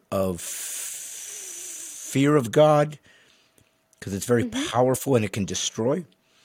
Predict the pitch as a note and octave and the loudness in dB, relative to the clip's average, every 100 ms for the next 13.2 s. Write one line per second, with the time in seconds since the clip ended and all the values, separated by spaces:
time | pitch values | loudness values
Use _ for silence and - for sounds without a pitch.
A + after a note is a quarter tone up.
0 | _ - A#3+ A3 G#3+ G#2 _ - G#2+ F#2+ | _ -10 0 0 0 -4 _ -4 -4 -2
1 | - - A#2 C3 D#3+ F3+ F3 - _ _ | -6 2 6 8 8 6 2 -6 _ _
2 | - _ _ _ - A2 G#2+ G2 - - | -20 _ _ _ -6 -2 0 0 -4 -8
3 | - _ _ _ _ _ _ _ _ _ | -10 _ _ _ _ _ _ _ _ _
4 | _ - A2+ A2 G#2+ G#2 _ _ _ - | _ -4 0 4 4 2 _ _ _ -16
5 | - A#2 C3 C3 C#3+ A2 G2+ A#2 A2+ G#2+ | -4 2 2 2 0 -2 0 2 2 0
6 | - - G#2 G2 F#2 _ - B2 A#2+ A2+ | -8 -6 -2 -2 -4 _ -10 -4 -4 -4
7 | - A2+ G#2 G#2+ G2 F#2+ G#2+ G2+ G2 - | 0 0 0 -2 -2 -4 -4 -4 -6 -6
8 | - G2+ G2 F#2+ G2 F#2+ F2 G2+ G2 E2+ | -2 -2 -2 -2 0 0 -2 -2 -2 -2
9 | F#2+ F#2 F#2 F#2 E2+ F2 F#2+ F2 D#2+ - | -2 0 0 -2 -4 -6 -6 -6 -8 -12
10 | - - G#2 G2 F#2 A2 G2 F#2 G2+ F#2+ | -14 -6 -2 -2 -2 -2 -2 0 0 -2
11 | - - - - - - - - A3+ A3 | -6 -14 -16 -20 -20 -20 -18 -4 -2 -2
12 | F3+ C#3 G#2+ G#2 F#2+ - A#2+ A2 G#2 G#2 | -4 0 4 4 4 0 2 4 4 2
13 | - G#2+ | 0 -4